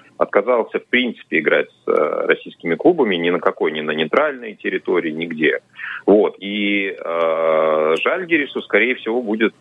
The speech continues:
засчитано техническое поражение со счетом два ноль по баскетбольным правилам, по правилам фиба. Э, и было совещание клубов, э, Европы, м,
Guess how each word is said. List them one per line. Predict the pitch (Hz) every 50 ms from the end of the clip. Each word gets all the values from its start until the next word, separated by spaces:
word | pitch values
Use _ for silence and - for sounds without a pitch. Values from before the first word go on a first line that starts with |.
| _ -
засчитано | - 98 - - 113 - - 92 85
техническое | - - - - 113 98 82 - - - -
поражение | - - 95 92 90 - 123 160 175 170 143 -
со | - 85
счетом | - - 92 - - 82 82
два | 85 90 82 78 _ _
ноль | - 110 139 170 180
по | - - 135 127
баскетбольным | 117 117 - - - 110 107 110 107 98 101 95 -
правилам, | - 104 98 92 90 87 82
по | - -
правилам | _ - 92 90 85 82 82 80 78 76 _ _
фиба. | - - 104 98 85 82 85 80 76 - _ _ _ - - - - _ _ -
Э, | - 92 90 87 87 87 87 -
и | - 113 117
было | 98 110 127 117 107 95 -
совещание | - 107 113 113 - - - 120 104 95 87 82 78 78
клубов, | - - 104 95 82 78 78 73 - - -
э, | 90 80 80 78 78 78
Европы, | 78 87 107 95 95 95 80 76 - 113 139 170 - _ _ _ _ _ _ _ -
м, | - 82